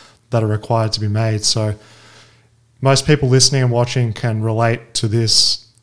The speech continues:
progression and maturity over time, that it's okay to become less identified with one particular way of doing thing and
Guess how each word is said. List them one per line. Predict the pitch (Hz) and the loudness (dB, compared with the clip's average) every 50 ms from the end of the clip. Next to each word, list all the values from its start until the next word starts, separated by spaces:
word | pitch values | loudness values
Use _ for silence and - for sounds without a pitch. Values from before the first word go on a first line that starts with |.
| _ _ _ | _ _ _
progression | - 135 123 127 131 135 127 - 143 135 127 123 131 | -2 -2 2 4 2 2 2 2 0 0 0 0 -2
and | 120 113 | -4 -2
maturity | 110 110 - - - 127 123 120 120 117 120 | -4 -4 -4 -2 0 2 2 2 4 2 2
over | 117 117 110 113 | 2 2 0 -2
time, | - - - 120 117 117 113 113 113 110 | -4 -4 -4 -2 -2 0 0 -2 -2 -2
that | 113 113 110 110 - - - - - - _ _ - | -2 -4 -4 -6 -10 -20 -20 -20 -20 -20 _ _ -6
it's | 127 117 - 131 | -4 -2 0 2
okay | 127 127 127 - - 127 123 127 123 | 2 2 0 2 2 2 4 4 2
to | 123 - - 123 117 117 113 104 104 - _ _ - - _ _ _ _ _ _ _ _ _ _ _ _ _ _ _ _ _ _ _ _ _ _ _ _ _ - | 2 0 -2 -2 -2 -2 -2 -4 -6 -10 _ _ -20 -20 _ _ _ _ _ _ _ _ _ _ _ _ _ _ _ _ _ _ _ _ _ _ _ _ _ -4
become | 135 127 - - 143 143 139 135 | -4 -2 0 2 2 2 2 2
less | 131 131 131 - | 2 2 2 4
identified | 143 127 104 - 127 127 127 127 123 - 131 123 123 120 120 110 104 | 2 2 4 4 4 4 4 2 2 2 2 2 4 4 2 0 0
with | 117 120 117 - 120 | -2 -4 -4 -4 -6
one | 113 120 120 120 | -2 -2 -2 -2
particular | 104 - - - 131 123 - 127 117 113 | -2 -4 -4 -4 -4 -2 -2 -2 0 0
way | 113 113 117 113 | 0 0 -2 -2
of | 107 | -2
doing | 98 117 117 117 117 | -2 -2 -2 -2 -4
thing | 104 - 127 147 170 - - _ _ _ _ _ _ _ _ _ _ _ - | -2 -4 -6 -6 -6 -10 -18 _ _ _ _ _ _ _ _ _ _ _ -6
and | 127 117 113 110 107 104 - - - | -4 -4 -2 -2 -4 -4 -6 -8 -8